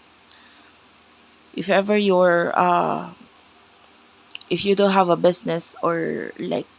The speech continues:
something na parang nagre-represent as you, they hate it.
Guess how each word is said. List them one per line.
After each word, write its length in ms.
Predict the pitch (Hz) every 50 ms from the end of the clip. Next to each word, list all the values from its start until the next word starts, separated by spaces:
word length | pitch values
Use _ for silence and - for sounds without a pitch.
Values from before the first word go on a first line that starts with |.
| _ _ _ _
something 720 | - - - 170 170 170 - - 170 165 165 165 160 160 160
na 320 | 160 156 156 160 165 165 - - _
parang 240 | 175 170 170 170 170
nagre-represent 880 | 165 160 - - 165 160 160 160 - _ 156 165 160 - 170 156 156 -
as 240 | - - - - 185
you, 240 | 190 185 175 175 - - - - - - - - - - - _ _ _ _ _ _ _ _ _ _ _ _ _ _ _ _ _ _ _ _ _ _ _ _ _ _ _ _ _ _ _ _ _ _ _ - _ - 214 - - - _ _ _ _ _ - _
they 160 | 165 165 170
hate 240 | 190 220 233 220 220
it. 160 | 196 170